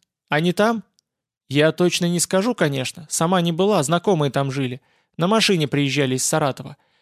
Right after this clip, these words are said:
Так что к Баварии вам нужно низом проезжать. Позади съезд есть. А здесь сверху только пешая тропка. Правда, короткая, можете сходить пешком». «Плохо, что света нет, а там целый лабиринт. И не посветишь.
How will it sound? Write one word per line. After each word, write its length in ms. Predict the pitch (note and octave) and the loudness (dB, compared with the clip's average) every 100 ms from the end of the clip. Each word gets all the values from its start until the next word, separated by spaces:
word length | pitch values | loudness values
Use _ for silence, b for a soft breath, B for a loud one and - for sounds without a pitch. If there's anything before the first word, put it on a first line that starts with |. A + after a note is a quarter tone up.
| _ | _
Так 220 | - G#3+ - | 0 0 2
что 260 | A3 G#3 | 2 2
к 80 | D3 | 2
Баварии 460 | F3 F3 G#3 G#3 F#3+ | 2 4 4 2 2
вам 240 | F#3+ F#3+ | 2 2
нужно 240 | G3+ F3 | 0 0
низом 380 | F#3 A3 G3 D#3+ | 0 0 0 0
проезжать. 500 | D3+ C3+ B2+ C3+ - _ - | -2 -4 -4 -8 -10 _ -2
Позади 360 | D3 G3 F3+ | 2 2 2
съезд 380 | D3 E3+ D3 - | 0 2 0 -2
есть. 340 | C3+ - - _ _ _ _ _ | -8 -10 -12 _ _ _ _ _
А 80 | D3+ | 0
здесь 260 | D#3 B3+ G#3 | 2 2 2
сверху 380 | F3+ E3 C3 C#3 | 2 2 0 -2
только 300 | E3 F#3 F#3+ | -2 -2 0
пешая 340 | G#3 - G3 | 0 0 0
тропка. 460 | F#3 D3+ - - _ _ | 0 0 -2 -14 _ _
Правда, 300 | - D3+ E3 | -2 0 0
короткая, 480 | - G3 F#3+ - C3 | 2 2 2 0 -2
можете 320 | C3 C#3+ - | 0 -2 -2
сходить 340 | D3 D#3 C#3+ C3 | -4 -2 -2 -2
пешком». 400 | D3 - - F3 _ _ _ _ _ _ _ _ | -4 -4 -8 -12 _ _ _ _ _ _ _ _
«Плохо, 320 | D#3 F3 E3 E3+ | 0 2 2 0
что 220 | - E3+ | 0 -2
света 420 | - F#3 G3 D#3+ | 0 0 0 0
нет, 320 | D3 B2+ - | -2 -4 -6
а 40 | C3+ | -2
там 240 | G3+ A#3 | 0 0
целый 300 | - G#3+ A#3 | 2 2 2
лабиринт. 560 | A#3 A3 A3 D#3+ D3+ - _ _ _ _ _ D#3+ | 2 0 0 0 -4 -12 _ _ _ _ _ -2
И 60 | |
не 120 | A3 | 0
посветишь. 720 | B3+ A#3+ F#3 F3+ D#3+ C3+ - | 2 2 4 2 2 -2 -4